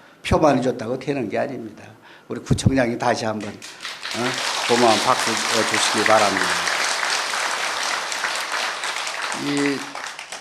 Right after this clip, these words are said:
우리, 우리 지역의 우리 나경원 의원, 저, 어? 참으로 우리 정계에,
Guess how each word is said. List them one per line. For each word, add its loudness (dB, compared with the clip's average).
우리, -2
우리 0
지역의 2
우리 -4
나경원 4
의원, -4
저, -10
어? -12
참으로 -2
우리 -6
정계에, -2